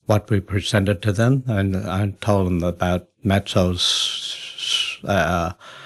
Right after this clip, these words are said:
what we were doing in, as, as Matso, Matsumoto. So they were really impressed, and they, they said they'd like to come, come to Broome and have a look and see what,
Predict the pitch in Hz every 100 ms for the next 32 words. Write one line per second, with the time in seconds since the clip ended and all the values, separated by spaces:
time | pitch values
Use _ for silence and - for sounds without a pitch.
0 | - - - _ - 95 104 - 98 92
1 | - 95 92 92 92 101 107 165 175 -
2 | 110 98 - - 95 95 - 95 101 -
3 | 101 92 78 92 - 101 104 - 101 101
4 | 131 143 156 - - - - - - -
5 | 107 104 104 101 - _ _ - 107 101
6 | 95 104 98 95 92 - 104 98 95 -
7 | 98 95 90 92 92 90 98 - _ -
8 | - - - - _ _ - 98 - 110
9 | 87 90 92 90 87 98 - 104 90 82
10 | 82 _ _ _ _ _ _ _ _ _
11 | - - - 107 92 107 92 98 104 104
12 | 98 101 98 95 95 - 101 90 - 98
13 | 90 98